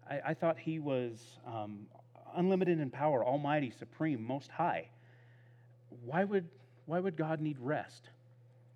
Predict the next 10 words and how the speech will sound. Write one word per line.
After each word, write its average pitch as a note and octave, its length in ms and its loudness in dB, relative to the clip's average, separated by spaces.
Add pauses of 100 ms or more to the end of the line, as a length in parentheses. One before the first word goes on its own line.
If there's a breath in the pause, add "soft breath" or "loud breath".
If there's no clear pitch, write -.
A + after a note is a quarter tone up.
(840)
In E3 100 4
this E3+ 120 6
study, G3 240 6
that, D3 220 4
them D3+ 140 2
questions D3+ 420 2
started B2 260 0
coming A#2+ 280 -4
up. B2 260 -4 (1300 soft breath)
Um, A#2 460 -6